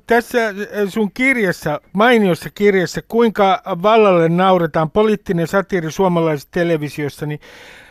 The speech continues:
tässä on, äh, kohta, joka, äh, on erittäin mielenkiintoinen. Sinä kuvailet poliitikkojen itseironiaa tietynlaisena keinona,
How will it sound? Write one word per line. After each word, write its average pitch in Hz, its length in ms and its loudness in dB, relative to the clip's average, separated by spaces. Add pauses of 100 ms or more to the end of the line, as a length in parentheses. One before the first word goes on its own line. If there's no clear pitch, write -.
(120)
tässä 208 320 0
on, 190 140 -6 (240)
äh, 170 240 0 (480)
kohta, 233 360 2
joka, 175 460 -2 (120)
äh, 175 160 0 (100)
on 180 260 -4 (140)
erittäin 175 920 0
mielenkiintoinen. 147 920 -4
Sinä 214 380 -2 (760)
kuvailet 240 600 2 (100)
poliitikkojen 185 960 -2 (100)
itseironiaa 180 1300 0
tietynlaisena 180 960 -2 (880)
keinona, 165 760 0